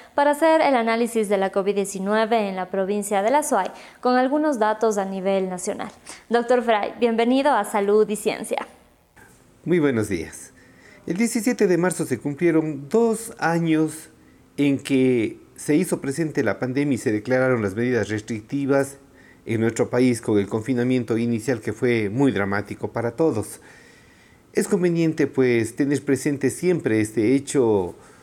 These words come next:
Speaker 2: histórico en la vida de las personas, en la vida del, de la población a nivel global en el mundo, eh, en un ambiente en el cual nos tiene que hacer pensar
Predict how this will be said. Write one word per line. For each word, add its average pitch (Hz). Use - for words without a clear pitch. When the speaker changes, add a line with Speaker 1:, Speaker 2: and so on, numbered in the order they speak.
Speaker 2:
histórico 117
en 101
la 92
vida 120
de 101
las 92
personas, 113
en 95
la 92
vida 120
del, 95
de 95
la 92
población 139
a 107
nivel 120
global 120
en 104
el 98
mundo, 135
eh, 135
en 156
un 214
ambiente 202
en 165
el 143
cual 170
nos 135
tiene 160
que 156
hacer 147
pensar 139